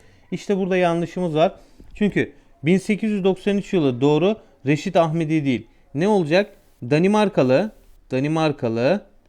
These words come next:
Thompson birinci sırada ilk bu çözüyor ama Rus Türkolog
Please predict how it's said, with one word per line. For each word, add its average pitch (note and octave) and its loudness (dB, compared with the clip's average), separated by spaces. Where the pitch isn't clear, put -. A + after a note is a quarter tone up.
Thompson G3+ 0
birinci E3 2
sırada F#3 0
ilk D#3 -6
bu G3+ -2
çözüyor G3 0
ama F3 0
Rus G#3 0
Türkolog F#3 2